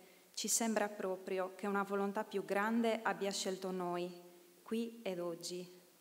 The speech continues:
per coinvolgerci in questa vita. Tanti dei miei compagni, prima di conoscere Sofia,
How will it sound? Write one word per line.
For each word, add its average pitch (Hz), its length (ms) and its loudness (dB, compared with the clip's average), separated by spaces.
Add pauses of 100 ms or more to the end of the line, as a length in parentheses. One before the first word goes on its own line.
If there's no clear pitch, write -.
(560)
per 202 180 0
coinvolgerci 226 1080 0
in 190 80 -2
questa 190 340 0
vita. 175 500 -4 (1800)
Tanti 233 280 6
dei 208 120 4
miei 196 180 4
compagni, 180 760 0 (140)
prima 202 300 -2
di 190 100 -2
conoscere 196 480 0
Sofia, 180 640 -2